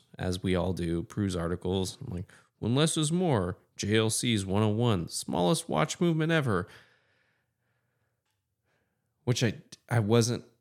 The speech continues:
really willing to accept on its title. I sort of,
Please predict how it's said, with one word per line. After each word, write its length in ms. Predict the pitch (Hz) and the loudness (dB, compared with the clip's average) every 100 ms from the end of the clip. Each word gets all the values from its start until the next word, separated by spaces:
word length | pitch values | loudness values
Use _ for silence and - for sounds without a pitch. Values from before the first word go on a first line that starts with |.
| _ | _
really 560 | 98 110 104 101 98 90 | -4 2 4 4 2 0
willing 540 | - 104 95 92 87 | -2 0 2 2 -2
to 160 | - - | -4 -8
accept 680 | - - - 101 - - - _ _ _ _ _ _ _ - | -4 -4 -2 -2 -4 -8 -14 _ _ _ _ _ _ _ -6
on 200 | 95 90 | -4 -2
its 400 | 85 - - - _ _ _ - | -4 -4 -6 -8 _ _ _ -10
title. 520 | - 95 110 127 131 - | -2 0 0 -2 -4 -4
I 100 | 98 | -4
sort 280 | - 107 | 0 0
of, 160 | 95 | -2